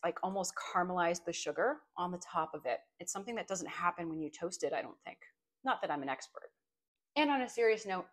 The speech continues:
I really do love my Christmas gift, my NuWave air fryer.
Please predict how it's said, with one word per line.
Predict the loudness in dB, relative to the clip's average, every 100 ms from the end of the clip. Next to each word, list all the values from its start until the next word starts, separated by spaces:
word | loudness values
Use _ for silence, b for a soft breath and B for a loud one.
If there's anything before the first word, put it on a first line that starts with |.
| _ _
I | -4
really | -4 -4 -2 -2
do | -2 -2
love | 0 0
my | 0
Christmas | -4 -6 -8 -6
gift, | 0 0 -2 -16 _ _ _ _ _ _ _ _ _ -2
my | 0
NuWave | 2 2 2 4
air | 4 2 2
fryer. | 4 6 6 2